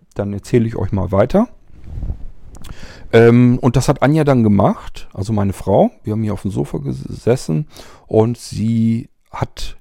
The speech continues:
im Prinzip in zwei oder drei Sätzen erklärt, worum es in dem Buch geht. Also nicht in dem Buch, sondern in dieser Geschichte im Buch. Ähm, <coughs> und wo ich so, nur so grob, gerade so wusste, wohin's ungefähr gehen könnte, habe ich gesagt, „Halt, reicht mir schon.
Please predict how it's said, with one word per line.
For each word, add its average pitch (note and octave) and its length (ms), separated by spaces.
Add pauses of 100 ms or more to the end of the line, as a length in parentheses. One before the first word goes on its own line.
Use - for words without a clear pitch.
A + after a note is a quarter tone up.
(140)
im A#2+ 140
Prinzip - 600
in G#2+ 220
zwei D#3+ 460
oder G#2 160
drei B2 260
Sätzen C3 420
erklärt, C3+ 380
worum B2 200
es C3 120
in B2 60
dem A#2+ 160
Buch A#2+ 260
geht. - 280 (380)
Also F#2+ 180
nicht G#2+ 140
in G#2 60
dem G2 120
Buch, D3 140
sondern G2 300
in G2+ 60
dieser G2 180
Geschichte - 460
im A2+ 240
Buch. - 340 (1000)
Ähm, A#2 340 (600)
<coughs> - 600
und B2+ 200
wo F3 120
ich E3 100
so, D3+ 340 (200)
nur G#3+ 180
so D#3+ 220 (200)
grob, E3+ 440
gerade G3 320
so F3+ 160
wusste, D3 320
wohin's F3+ 300
ungefähr G3 480
gehen F3 240
könnte, B2 220
habe A#2+ 80
ich - 40
gesagt, C3 240
„Halt, - 300 (160)
reicht - 320
mir G2+ 100
schon. - 240